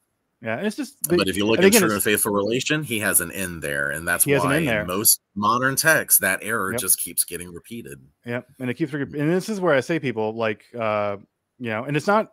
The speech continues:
Speaker 1: C H, right? Some people think it's C H. It's not C H, it's C O.
Speaker 2: Mm-hmm.
Speaker 1: Uh, right? It's right there in Dee's handwriting. And I always tell people, you need to go back to the manuscripts. You cannot rely on a seventeenth century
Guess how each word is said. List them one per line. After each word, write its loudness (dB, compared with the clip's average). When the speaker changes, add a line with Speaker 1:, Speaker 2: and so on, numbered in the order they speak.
Speaker 1:
C 0
H, 0
right? 0
Some -4
people -2
think -6
it's -10
C -2
H. 0
It's -12
not -6
C -8
H, -10
it's -16
C -8
O. -6
Speaker 2:
Mm-hmm. -12
Speaker 1:
Uh, 2
right? 0
It's -10
right 0
there 0
in -2
Dee's -4
handwriting. -2
And 0
I 8
always 6
tell 2
people, 0
you -6
need -2
to -8
go 0
back 0
to -10
the -8
manuscripts. -12
You -8
cannot -2
rely -2
on -8
a -8
seventeenth -4
century -6